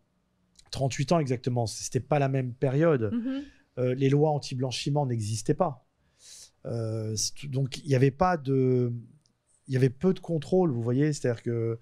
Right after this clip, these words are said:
Speaker 1: euh, ouais, un jeune comme moi, il était malin, il pouvait, euh, euh, je, j'encaissais l'argent sur les comptes bancaires de mes parents. Euh, c-, c-, c'était une autre. Aujourd'hui, on pourrait plus jamais le faire, c'est pas possible.
Speaker 2: Et en-, ensuite, euh, il y a eu l'explosion des télécommunications,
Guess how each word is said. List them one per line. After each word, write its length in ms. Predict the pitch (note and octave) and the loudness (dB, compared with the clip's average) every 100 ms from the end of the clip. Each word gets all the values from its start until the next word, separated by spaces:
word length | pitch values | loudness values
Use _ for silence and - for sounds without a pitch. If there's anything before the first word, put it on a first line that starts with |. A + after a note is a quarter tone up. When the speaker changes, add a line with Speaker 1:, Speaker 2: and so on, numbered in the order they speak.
| _ _ _ _ _ - | _ _ _ _ _ -10
Speaker 1:
euh, 260 | A2+ A#2 | -6 -4
ouais, 220 | B2 D#3+ | 2 4
un 120 | D3 A#2+ | 4 0
jeune 240 | C#3 C#3 | 0 0
comme 200 | - C3+ | 0 0
moi, 380 | C#3 E3+ F#3+ F3 | 2 2 2 0
il 120 | B2+ | -2
était 200 | A#2+ C3+ | -2 0
malin, 380 | B2+ B2+ D3 F3 | 2 4 2 2
il 100 | D3 | -2
pouvait, 440 | A2+ B2 C3 D#3 D#3 | -4 0 2 2 2
euh, 380 | B2+ A#2 A2+ G#2+ - - _ _ _ | 0 -2 -4 -8 -14 -20 _ _ _
euh, 400 | G#2 G#2+ - G2+ - G#2 | -16 -14 -12 -14 -14 -12
je, 200 | G#2 A2 | -8 -4
j'encaissais 460 | A2+ A2+ A#2 - | -2 -2 0 0
l'argent 300 | B2+ A2 C3 | 0 0 -4
sur 160 | C3 A2 | -4 -6
les 100 | G#2 | -6
comptes 180 | A#2+ A2 | -6 -8
bancaires 280 | A2 A2+ | -6 -8
de 80 | G#2+ | -6
mes 100 | G#2+ | -6
parents. 560 | G#2 A2+ C3+ D3 D3 C3+ | -4 -2 0 2 2 0
Euh, 120 | A2+ G#2+ _ - _ _ | -2 -6 _ -20 _ _
c-, 220 | - - | -12 -6
c-, 220 | - B2+ | -6 -4
c'était 320 | - B2 D#3 | -4 -2 0
une 80 | C#3+ | 2
autre. 160 | C#3+ - | 2 0
Aujourd'hui, 460 | C3+ A#2 B2+ D#3 D3 | -4 -2 0 2 2
on 80 | |
pourrait 320 | A2 A2+ A2 G#2 | 0 -2 -2 -4
plus 240 | - A2+ | -8 -4
jamais 160 | A#2 B2+ | -2 -2
le 60 | |
faire, 200 | A#2+ D3 | -4 -6
c'est 80 | A#2 | -6
pas 80 | G#2 | -10
possible. 360 | A#2 - B2+ G2+ _ - | -10 -8 -10 -12 _ -12
Speaker 2:
Et 180 | A#3+ A#3 | -8 -8
en-, 180 | A3+ | -8
ensuite, 460 | A3+ - C4+ C#4 - | -8 -10 -12 -12 -8
euh, 240 | A#3 A3+ | -6 -4
il 80 | A3 | -4
y 60 | A3 | -4
a 40 | |
eu 120 | A3 | -4
l'explosion 640 | A3+ A#3 A#3 - A#3+ B3 C4 | -4 -6 -8 -10 -8 -6 -6
des 140 | A#3+ | -8
télécommunications, 1120 | A3+ A#3 A3+ A3+ A3+ G#3+ F#3+ G3+ - A#3 B3 | -8 -8 -8 -8 -10 -8 -8 -8 -12 -12 -14